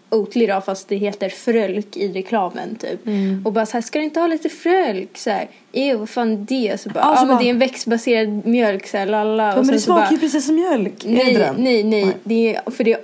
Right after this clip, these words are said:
Speaker 1: reklam för Arla." Så Arla bara, eh, eller jag vet inte vad du menar, <laughs> men för det är
Speaker 2: Ja.
Speaker 1: reklam för Arla, så Arla dissar ju Oatly, och sen så säger de så här, "Vadå, fy fan vad äckligt." Så bara sätter de typ dit en vanlig mjölk och bara, "Drick riktig mjölk."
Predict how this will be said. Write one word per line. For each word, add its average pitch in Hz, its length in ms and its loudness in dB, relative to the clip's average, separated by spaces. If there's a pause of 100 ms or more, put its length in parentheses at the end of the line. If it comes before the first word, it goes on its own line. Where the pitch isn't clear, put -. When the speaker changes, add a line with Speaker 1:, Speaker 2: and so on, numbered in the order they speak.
(140)
Speaker 1:
reklam 233 420 0
för 220 200 0
Arla." 214 460 2
Så 220 120 -8
Arla 220 320 0
bara, 190 220 -2 (560)
eh, 202 460 -2 (320)
eller 240 200 2
jag 240 80 4
vet 240 140 -2
inte 226 140 0
vad 208 100 0
du 202 60 -2
menar, 196 280 0
<laughs> 285 460 2
men 240 120 0
för 254 120 0
det 240 60 4
är 233 60 2
Speaker 2:
Ja. 233 60 4
Speaker 1:
reklam 226 260 2
för - 80 -2
Arla, 220 280 2
så 226 100 -2
Arla 220 300 2
dissar 233 340 0
ju 214 180 2
Oatly, 214 400 0
och 214 120 0
sen 214 140 -2
så 208 100 -4
säger 202 200 0
de 202 120 -2
så 202 100 -4
här, 190 160 -2 (300)
"Vadå, 254 340 2
fy 240 120 -6
fan 247 200 0
vad 214 120 -2
äckligt." 240 580 0
Så 233 80 -4
bara 190 260 0 (320)
sätter 214 300 -4
de 214 120 0
typ 196 200 -2
dit 202 200 0
en 208 260 -2
vanlig 196 240 0
mjölk 208 300 -2
och 214 60 -2
bara, 190 220 -4 (320)
"Drick 294 320 0
riktig 269 440 0
mjölk." 214 640 -2